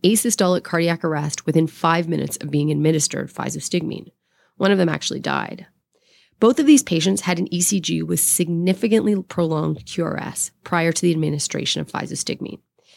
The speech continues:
and the etiology of their arrests is now thought to be most likely from the T C A poisoning.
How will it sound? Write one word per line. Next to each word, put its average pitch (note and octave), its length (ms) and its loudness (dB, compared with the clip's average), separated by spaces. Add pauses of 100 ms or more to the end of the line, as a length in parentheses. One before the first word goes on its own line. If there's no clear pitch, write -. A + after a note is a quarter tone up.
(120)
and F#3+ 140 4
the - 180 2
etiology G3 520 6
of E3 60 0
their E3 180 0
arrests D3+ 560 -4
is F#3+ 160 0
now G#3+ 260 4
thought G3+ 360 -2
to - 100 -4
be F#3+ 80 0
most A3+ 320 2
likely F#3 340 0
from E3+ 240 0
the D#3+ 100 0
T - 280 -4
C B3 260 2
A - 20 6
poisoning. C#3 580 -6